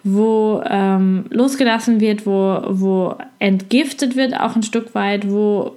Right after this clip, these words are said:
Blut den Körper verlässt, damit auch, ähm,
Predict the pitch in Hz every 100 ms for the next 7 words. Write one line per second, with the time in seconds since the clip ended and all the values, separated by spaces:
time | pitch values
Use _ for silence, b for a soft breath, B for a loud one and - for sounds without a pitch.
0 | - - 220 214 233 269 269 - - 202
1 | 202 220 220 214 190 180 185 240 269 -
2 | 208 202 196 - 190 196 196 - 190 185
3 | 180 180 180 185